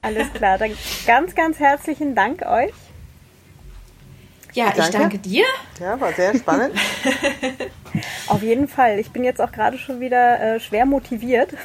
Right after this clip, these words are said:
Speaker 1: <laughs> Und, äh, ja, ich freue mich schon unglaublich drauf, wenn wir uns demnächst dann wieder hören zum Thema Marketing.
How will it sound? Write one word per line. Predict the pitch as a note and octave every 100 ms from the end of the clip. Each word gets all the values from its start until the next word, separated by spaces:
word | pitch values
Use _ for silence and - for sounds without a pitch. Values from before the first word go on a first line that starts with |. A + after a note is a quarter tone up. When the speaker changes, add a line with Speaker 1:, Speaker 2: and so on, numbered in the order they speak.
| - -
Speaker 1:
<laughs> | - - D4+ - - - A3+ A#3+ A3+ - - - - - - G4 - - - D4 -
Und, | B3 B3 B3 A#3+ -
äh, | - A3+ A3+
ja, | A#3 F4+
ich | -
freue | - B3+
mich | D#4 C#4+ - -
schon | C4+ B3+
unglaublich | - D#4+ C#4+ C#4+ C#4+
drauf, | - C4+ C4
wenn | C4
wir | B3+ C4
uns | C4 -
demnächst | B3 A#3+ C4 -
dann | C#4 B3
wieder | B3+ B3
hören | B3 A#3+ B3 A#3
zum | - A#3
Thema | - A#3 A#3
Marketing. | A3+ A3 G3 E3 F3 D#3+